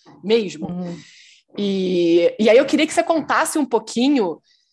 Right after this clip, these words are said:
Speaker 1: através da música, quando você propõe as músicas que você traz, o que que você entende que tá adicionando pra esse espaço de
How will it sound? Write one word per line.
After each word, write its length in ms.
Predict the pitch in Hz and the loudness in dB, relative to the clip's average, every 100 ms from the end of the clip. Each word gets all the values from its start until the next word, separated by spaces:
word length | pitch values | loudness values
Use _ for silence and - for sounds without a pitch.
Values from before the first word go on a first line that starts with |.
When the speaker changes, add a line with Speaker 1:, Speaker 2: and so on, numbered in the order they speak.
| _ _ _ _ _ _ - | _ _ _ _ _ _ -8
Speaker 1:
através 680 | 220 254 226 196 226 294 | -4 -2 -2 0 -2 -2
da 120 | 247 240 | -4 -4
música, 560 | 208 254 226 185 - | -2 -2 -4 -6 -10
quando 300 | - 202 202 | -14 -10 -8
você 260 | 185 190 220 | -8 -6 -6
propõe 540 | - 214 - 240 277 | -4 -6 0 0 2
as 100 | 226 | -2
músicas 440 | 190 202 - 208 - | -6 -10 -8 -10 -8
que 100 | 202 | -8
você 280 | 190 - | -8 -8
traz, 560 | 180 - 202 226 214 - _ - - _ _ _ _ - _ _ - | -8 -4 -4 -4 -8 -12 _ -20 -20 _ _ _ _ -20 _ _ -8
o 100 | 240 | -8
que 220 | 240 359 | -4 -4
que 100 | 453 | -2
você 240 | 440 440 | -2 -2
entende 440 | 349 311 302 311 294 | -6 -6 -4 -4 -6
que 380 | - 277 240 - _ _ - - - | -6 -4 -4 -6 _ _ -20 -12 -2
tá 100 | 254 | -2
adicionando 680 | 247 - 277 247 233 226 | -2 -4 -2 -2 -4 -4
pra 120 | 226 | -4
esse 160 | 220 226 | -4 -6
espaço 500 | - - 208 220 233 | -12 -4 -2 -4 -6
de 260 | 196 233 | -10 -6